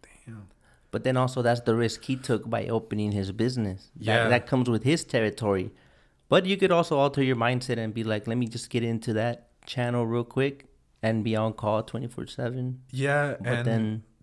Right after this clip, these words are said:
Speaker 1: también what I learned from the old industry of aerospace is that there's a lot of delegation <laughs>
Speaker 2: Mm.
Speaker 1: where you could kinda delegate, like, fucking, um,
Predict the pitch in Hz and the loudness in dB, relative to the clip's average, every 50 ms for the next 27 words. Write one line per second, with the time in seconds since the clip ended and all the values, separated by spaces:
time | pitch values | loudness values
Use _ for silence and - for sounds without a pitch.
0 | _ - 117 117 123 123 127 131 143 147 147 147 147 139 127 107 101 98 101 110 | _ -4 -4 -4 -2 -2 -4 -4 -4 -2 -4 -2 -2 -2 -4 -4 -4 -6 -4 -4
1 | 120 131 135 127 - 135 120 113 113 110 107 98 95 98 101 101 101 101 104 104 | -4 -6 -8 -6 -6 -6 -6 -6 -8 -10 -10 -10 -12 -12 -12 -12 -12 -12 -12 -10
2 | 104 101 - - 107 104 104 110 113 110 110 117 120 113 - - - 120 120 117 | -12 -10 -8 -8 -8 -6 -6 -6 -6 -8 -8 -8 -10 -12 -12 -12 -10 -10 -8 -8
3 | 117 117 113 95 98 101 98 95 95 98 - - - 104 104 107 113 113 - - | -8 -8 -10 -10 -10 -10 -12 -12 -14 -18 -16 -10 -8 -8 -8 -8 -10 -12 -12 -10
4 | 120 117 117 117 110 110 107 104 - - - 101 98 90 - - 101 101 101 101 | -10 -10 -10 -10 -14 -16 -18 -20 -18 -12 -8 -8 -8 -8 -10 -12 -14 -14 -12 -10
5 | 101 98 92 90 92 92 92 90 104 101 92 85 78 87 90 98 107 - - 120 | -10 -10 -8 -8 -10 -10 -12 -10 -10 -10 -10 -12 -12 -10 -10 -10 -10 -10 -10 -10
6 | - 127 127 127 - - - - - - - 120 110 104 101 95 95 - 101 104 | -10 -10 -12 -14 -16 -20 -20 -20 -18 -12 -8 -6 -6 -6 -6 -6 -8 -10 -8 -6
7 | 107 107 104 107 110 113 147 131 - - 131 135 139 127 120 123 120 135 135 127 | -4 -2 -2 -4 -4 -6 -6 -6 -4 -4 -4 -4 -6 -6 -6 -4 -4 -4 -6 -4
8 | 135 135 139 139 139 110 113 117 117 110 110 - _ - 113 104 110 - - 123 | -4 -4 -4 -4 -6 -6 -8 -8 -8 -8 -10 -14 _ -14 -12 -12 -12 -12 -12 -10
9 | 123 123 120 113 113 107 95 90 85 73 - - - - 101 98 50 50 52 - | -10 -8 -8 -10 -10 -12 -12 -14 -16 -18 -20 -20 -20 -20 -20 -20 -20 -20 -20 -20
10 | - - - - 117 | -20 -20 -20 -20 -20